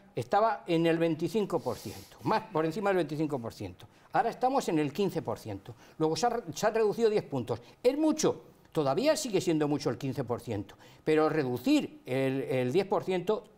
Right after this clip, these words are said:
también es importante, porque ha habido gente que ha encontrado empleo, ¿eh? y que hoy, pues bueno, pues tiene algo que llevarse a, a la boca a comer, que tiene un trabajo, que tiene... Eh, y, y mientras tanto,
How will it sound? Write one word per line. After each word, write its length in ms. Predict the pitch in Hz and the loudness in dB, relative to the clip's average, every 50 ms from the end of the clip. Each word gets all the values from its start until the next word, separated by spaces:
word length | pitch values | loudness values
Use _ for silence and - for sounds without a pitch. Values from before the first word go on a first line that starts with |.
| _ | _
también 360 | - 240 175 196 208 240 233 | 0 2 2 2 2 2 2
es 100 | 220 170 | 2 2
importante, 600 | 196 190 165 175 160 143 - 170 165 156 156 135 - - - - | 0 0 2 0 0 2 2 0 0 0 -2 -6 -8 -8 -10 -6
porque 220 | - 123 - 156 | -6 -2 0 2
ha 20 | |
habido 160 | 147 190 214 214 | 2 4 2 2
gente 460 | - - 214 233 220 269 262 - - | 2 0 -2 0 0 -2 -2 -2 -4
que 160 | - - 196 | 0 0 2
ha 40 | 226 | 2
encontrado 540 | 247 247 - 240 208 175 170 165 143 120 117 | 2 2 0 0 0 2 0 0 0 0 -2
empleo, 480 | 110 104 - 170 233 285 277 214 139 - - - - _ _ _ _ _ - | -4 -2 0 2 4 4 4 2 2 -2 -10 -20 -20 _ _ _ _ _ -4
¿eh? 280 | - 160 202 240 226 - | 0 2 2 2 0 -2
y 80 | 143 131 - | -8 -8 -4
que 140 | - 123 | -2 0
hoy, 220 | 117 123 175 233 233 | 2 2 2 0 0
pues 180 | - - 117 | -2 -2 0
bueno, 240 | 113 143 208 247 269 | 0 0 2 0 0
pues 160 | 196 143 120 | -2 -2 -4
tiene 320 | - - 202 262 285 277 247 214 | -2 0 0 2 2 4 4 4
algo 240 | 196 190 175 175 | 4 4 2 2
que 100 | 160 175 | 0 0
llevarse 720 | 143 151 156 151 160 156 - 165 156 151 151 151 151 143 143 | 0 2 2 2 0 0 2 2 4 4 6 4 4 4 4
a, 200 | 147 147 143 139 - - - - | 2 2 0 -2 -6 -14 -10 -6
a 80 | 139 | 0
la 80 | 135 139 | 0 2
boca 240 | 147 170 165 - 147 | 2 2 2 2 0
a 80 | 135 | 0
comer, 340 | - 113 123 180 247 269 262 | -2 -2 0 2 2 2 4
que 120 | - 180 127 | 2 0 0
tiene 180 | 127 151 139 | 0 -2 -2
un 80 | 143 123 | -2 0
trabajo, 480 | 120 131 147 - - - - 240 233 | 0 2 4 4 4 4 2 0 0
que 80 | - 160 | 0 0
tiene... 300 | 139 170 170 170 165 165 - - - - | 0 2 4 4 2 2 -2 -10 -18 -6
Eh, 280 | - 135 156 135 - - - - _ - - - - - | -2 0 0 0 -2 -10 -20 -20 _ -20 -18 -18 -16 -14
y, 180 | - - - _ | -14 -14 -12 _
y 80 | - 175 | 0 4
mientras 480 | 180 202 208 202 196 202 185 165 - - | 4 4 4 2 2 0 0 0 0 0
tanto, 480 | 311 302 294 277 - - 139 101 92 | 0 2 2 0 0 -2 -2 -2 -2